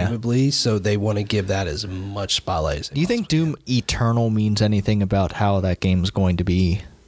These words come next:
Speaker 2: done business-wise?
Speaker 1: Mm-hmm.
Speaker 2: Like,
Speaker 1: What do you mean?
Speaker 2: do you think Eternal means, "Hey, this is a live game"?
Speaker 1: Oh, maybe. Oh, like a game that
Speaker 2: Mm.
Speaker 1: just lives on, on, on.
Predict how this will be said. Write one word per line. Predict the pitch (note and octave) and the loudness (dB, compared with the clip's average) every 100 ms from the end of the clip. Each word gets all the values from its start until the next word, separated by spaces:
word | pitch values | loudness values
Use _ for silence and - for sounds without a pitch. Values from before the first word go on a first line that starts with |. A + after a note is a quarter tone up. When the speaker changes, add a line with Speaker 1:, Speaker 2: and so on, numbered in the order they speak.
| _ _ G#2+ | _ _ 0
Speaker 2:
done | G2 F#2 | 2 2
business-wise? | F#2 F#2+ - G2 - G2+ G2 G2 - - - - - - _ _ _ _ - | 2 0 0 0 2 2 2 0 -4 -12 -20 -20 -20 -20 _ _ _ _ -16
Speaker 1:
Mm-hmm. | - - - - A2 G#2+ F2 - - - - - - _ - _ _ _ - - | -10 -10 -8 -4 -2 -2 -4 -8 -20 -20 -20 -20 -20 _ -20 _ _ _ -8 -2
Speaker 2:
Like, | A#2+ G#2+ G2 | 0 0 -4
Speaker 1:
What | G2+ | -4
do | G2 | -2
you | |
mean? | F#2 F2+ - - | -4 -6 -8 -4
Speaker 2:
do | B2 | -2
you | |
think | A2+ B2 A2+ - _ | 0 -2 -4 -8 _
Eternal | B2 - B2+ A#2 G#2+ | -4 0 0 2 0
means, | G#2+ G#2 G2+ G2 - - | 2 2 0 -2 -6 -8
"Hey, | - B2+ F#2+ - _ - | 0 2 0 -4 _ -2
this | A#2+ B2+ | 0 2
is | A2 | 0
a | |
live | F#2+ G#2 A2 A2 - | 0 0 0 0 0
game"? | A#2+ G#2 E2 - - | 0 0 -2 -8 -6
Speaker 1:
Oh, | B2 B2 G#2+ F2+ - - | -2 0 -2 -6 -12 -8
maybe. | C3+ E3+ E3+ D3 - - - - - - - | -2 0 0 -2 -4 -20 -20 -20 -20 -16 -4
Oh, | C3+ B2 G2+ B2+ | -2 -2 -2 -4
like | A#2+ G#2+ | -4 -4
a | A2 | -4
game | A2 A2+ G#2+ G2+ | -2 -2 -2 -2
that | A2 F#2+ - | -4 -4 -2
Speaker 2:
Mm. | A#2+ A#2 | 2 4
Speaker 1:
just | A2+ G#2 | 2 -2
lives | G2 G#2+ G#2 | -6 -4 -4
on, | G2 G#2 G#2 | -4 -4 -4
on, | G2+ G2+ | -6 -6
on. | G2+ G#2 | -6 -6